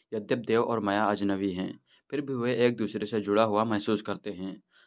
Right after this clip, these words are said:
देव एक कार में मारा जाता है और वह अस्थायी रूप से अपना एक पैर गंवा देता है और अस्थायी रूप से अपने पैर में चोट पाता है। चार साल बाद देव अब फुटबॉल न खेलने में असफलता के कारण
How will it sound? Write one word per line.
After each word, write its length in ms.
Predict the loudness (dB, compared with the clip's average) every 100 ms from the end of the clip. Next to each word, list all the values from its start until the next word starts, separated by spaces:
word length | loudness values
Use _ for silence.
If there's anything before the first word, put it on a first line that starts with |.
| -8
देव 240 | -2 0 2
एक 220 | -2 -2
कार 220 | 0 0
में 120 | 0
मारा 280 | 2 2 2
जाता 280 | 0 2 2
है 300 | 2 -2 -4 _ _ _
और 160 | 0 2
वह 140 | 4
अस्थायी 400 | 2 0 0 2
रूप 200 | 4 2
से 240 | 4 2 4
अपना 320 | 2 0 0
एक 180 | 0 -2
पैर 280 | -4 -4
गंवा 260 | 0 4 4
देता 300 | 4 0 0
है 300 | 0 -2 -6 _ _
और 120 | 4 6
अस्थायी 340 | 4 4 6
रूप 140 | 6
से 160 | 4 4
अपने 260 | 4 4 0
पैर 260 | 2 2
में 160 | 2 0
चोट 300 | 2 0 0
पाता 280 | -4 -2 -2
है। 240 | -4 -6 _ _ _ 0
चार 220 | 4 4
साल 200 | 6 4
बाद 260 | 6 4
देव 240 | 4 2 2
अब 160 | 0 -6
फुटबॉल 320 | -6 -2 0
न 160 | 2 0
खेलने 300 | 0 -2 0
में 120 | -2
असफलता 580 | -4 -8 -8 -6 -2 -2
के 140 | -2
कारण 380 | 0 0 0